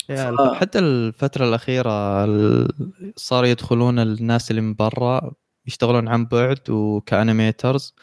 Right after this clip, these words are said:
Speaker 1: ياخذون رواتب طفسة، يعني ما يمانعون هذا الشيء ذا، عكس اليابانيين اللي
Speaker 2: مم.
Speaker 1: لا، يعني يحتاجوا الفلوس لأن تكلفة المعيشة في اليابان تلقاها غالية.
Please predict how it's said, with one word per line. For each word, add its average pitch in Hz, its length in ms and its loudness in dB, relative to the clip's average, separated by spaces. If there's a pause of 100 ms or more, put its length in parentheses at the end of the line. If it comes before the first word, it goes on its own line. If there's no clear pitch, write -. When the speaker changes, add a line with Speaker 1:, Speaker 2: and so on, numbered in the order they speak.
(160)
Speaker 1:
ياخذون 160 500 2
رواتب 120 360 2
طفسة، - 520 -2
يعني 98 520 0
ما 117 260 0
يمانعون 117 500 2
هذا 107 180 0
الشيء 98 320 -2
ذا، 113 300 -2
عكس 110 300 -4
اليابانيين 110 800 -2
اللي 98 360 -6 (360)
Speaker 2:
مم. 151 260 -2
Speaker 1:
لا، 101 200 -6
يعني 95 720 -8 (200)
يحتاجوا 120 440 0
الفلوس 101 480 -2
لأن 104 440 -2
تكلفة 110 380 -4
المعيشة 107 340 0
في - 80 -4
اليابان 107 420 -2
تلقاها 104 340 -4
غالية. 110 500 -2